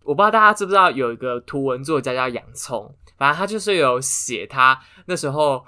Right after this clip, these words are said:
国中时候的那个，那个班导的故事。哎，我觉得大家可以去看，我觉得，反正我觉得洋葱他的所有影片都超级好看的。然后因为他跟我一样是桃园人，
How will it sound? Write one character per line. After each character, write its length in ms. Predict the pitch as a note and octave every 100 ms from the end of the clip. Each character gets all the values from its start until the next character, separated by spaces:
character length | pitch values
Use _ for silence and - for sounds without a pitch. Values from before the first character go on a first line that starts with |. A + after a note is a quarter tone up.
| -
国 320 | - D3 D3
中 300 | D#3+ F#3 F3
时 220 | F3 C3
候 220 | B2 D3+ B2+
的 120 | A2+
那 120 | B2+
个， 360 | B2+ F2+ C2 A1+
那 100 | C#3+
个 200 | C3+ A#2 - _ _
班 240 | C#3+ C#3+
导 160 | C#3 E2+
的 120 | -
故 240 | - C#3 A2
事。 260 | - C3
哎， 120 | -
我 80 | D3+
觉 60 | D3+
得 40 |
大 80 | G3
家 80 | G#3+
可 120 | G#3
以 20 |
去 100 | C#3
看， 320 | D3 D#3 C3 C3
我 60 |
觉 160 | C3+ D#3+
得， 60 | D#3+ _ _ -
反 100 | E3+
正 80 |
我 80 | A3
觉 120 | C#3
得 220 | C#3 C#3 -
洋 240 | D3+ C#3+ D3+
葱 240 | F3+ E3
他 240 | F3 E3
的 140 | E3 D3+
所 180 | D3+ D3
有 100 | -
影 180 | A#2
片 140 | B2 C3+
都 160 | C3+ C3+
超 220 | - C3+
级 120 | A#2+
好 140 | A#2
看 180 | - A#2
的。 80 | G2
然 100 | A#2
后 140 | C#3+ D#3 - - -
因 100 | A3
为 100 | A#3
他 140 | A3+ G#3
跟 120 | G3+
我 100 | C#3
一 40 |
样 140 | C#3+ D3+
是 180 | E3 C#3+
桃 280 | B2+ G2
园 100 | G2 D#2+
人， 220 | E2+